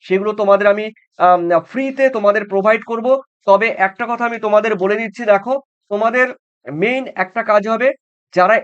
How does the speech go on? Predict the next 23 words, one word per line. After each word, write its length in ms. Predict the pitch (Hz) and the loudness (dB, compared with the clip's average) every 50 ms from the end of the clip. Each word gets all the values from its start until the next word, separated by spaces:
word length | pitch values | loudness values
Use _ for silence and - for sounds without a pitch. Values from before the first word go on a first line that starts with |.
| - _ | -2 _
এই 220 | 202 214 233 240 | -4 -2 -2 -4
পিডিএফ 460 | 196 - 196 208 190 214 226 220 208 | -8 -8 -8 -8 -6 -4 -6 -6 -2
নেবে, 280 | 208 214 202 156 123 - - _ _ | -2 -2 0 0 -4 -6 -8 _ _
এই 180 | 196 254 269 | -6 -6 -6
পিডিএফ 300 | 262 269 254 254 269 269 269 202 | -6 -8 -4 -2 -2 -2 -2 -4
বলতে 360 | 208 247 247 240 226 262 262 | -6 -6 -6 -4 -4 -4 -4
তোমাদের, 340 | 226 208 196 - 208 226 220 220 _ _ _ _ _ | -2 0 0 2 2 0 -4 -6 _ _ _ _ _
আহ, 140 | - 160 165 | 0 2 2
পরিবেশবিদ্যার 800 | 160 - 226 240 269 254 277 269 240 233 262 254 - 262 254 - - - | 2 -2 -4 -4 -4 -4 -6 -8 -8 -8 -10 -4 -4 -4 -4 -4 -8 -8
ফুললি, 340 | 254 277 262 240 196 147 - - _ - | -6 -6 -4 -4 -6 -8 -10 -12 _ -10
ফুললি 320 | 247 269 269 269 269 285 | -8 -8 -6 -4 -6 -6
প্রথম 360 | 277 - 208 208 220 240 240 | -6 -6 -6 -6 -4 -2 -2
অধ্যায় 220 | 247 240 247 254 254 | -2 2 2 0 0
থেকে 240 | 262 254 262 262 247 | 0 -6 -6 -8 -8
শেষ 320 | - - 262 262 254 214 | -6 -4 -4 -4 -4 -4
অধ্যায় 320 | 208 196 190 196 226 226 220 214 | -8 -8 -4 -2 -2 -2 -2 -6
পর্যন্ত 360 | 214 214 202 220 214 190 185 185 190 _ _ _ _ _ _ _ | -6 -4 -4 -4 -4 -4 -6 -6 -8 _ _ _ _ _ _ _
সম্পূর্ণ 500 | 185 196 208 226 226 240 269 269 262 254 | 0 0 0 0 -6 -8 -6 -4 -4 -2
যারা 240 | 196 208 202 214 214 | 2 2 2 2 2
পিডিএফ 360 | 214 - 214 208 208 240 240 226 214 | 0 -6 -10 -8 -8 -8 -8 -6 -8
নেবে, 240 | 247 240 262 269 269 _ _ _ _ | -4 -4 -4 -6 -6 _ _ _ _
তারাই 280 | 190 180 202 220 226 | 2 2 2 2 0
কিন্তু 460 | 220 220 233 240 220 220 233 226 226 | -2 -8 -14 -14 -12 -12 -12 -12 -12